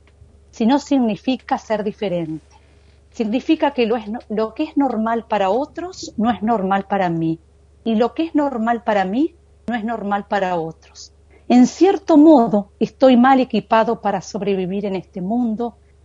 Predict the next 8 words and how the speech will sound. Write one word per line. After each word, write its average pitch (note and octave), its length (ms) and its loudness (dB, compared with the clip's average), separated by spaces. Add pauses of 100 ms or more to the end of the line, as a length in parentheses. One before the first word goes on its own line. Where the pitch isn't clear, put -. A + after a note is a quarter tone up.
(160)
igual D#4 520 0
que C#4+ 120 2
un C4+ 100 6
extraterrestre G#3+ 920 -2 (220)
sin A3+ 320 -2
manual G3 400 -2
de F#3+ 120 -6
orientación". E3+ 800 -10